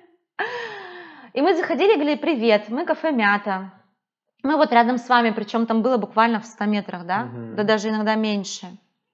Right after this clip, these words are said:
Speaker 1: Просто во дворах. Они говорили: "О, да, а мы про вас не знаем". Мы говорим: "Так вот же мы". Они такие: "Да мы как-то вот с собой еду носим, мы к вам не ходим".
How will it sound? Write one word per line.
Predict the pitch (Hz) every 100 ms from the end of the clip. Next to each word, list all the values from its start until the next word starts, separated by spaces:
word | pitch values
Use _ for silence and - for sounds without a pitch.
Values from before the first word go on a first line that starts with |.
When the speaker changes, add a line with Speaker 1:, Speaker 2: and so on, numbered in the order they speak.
| _ _
Speaker 1:
Просто | 240 277 - 294
во | 208
дворах. | 196 214 214 190 - - _ _ _ _ -
Они | 233 247
говорили: | 254 240 240
"О, | 262
да, | 208 208 302 330
а |
мы | 254
про | 233 208
вас | 233
не | 233
знаем". | 180 185 175 170 165 175 _ _ _ _ _ _ _ _ -
Мы | 220
говорим: | 240 226
"Так | 190
вот | 262 262
же | 214
мы". | 208 185
Они | 185 175
такие: | - 190 170 _ _ _ _ _ -
"Да | 453
мы | 311
как-то | 285 277 -
вот | 208 208 - - _
с | -
собой | 220 208 220
еду | 208 202
носим, | 220 294 - 196
мы | 214
к | 220
вам | 214
не | 208
ходим". | - 226 196 175 165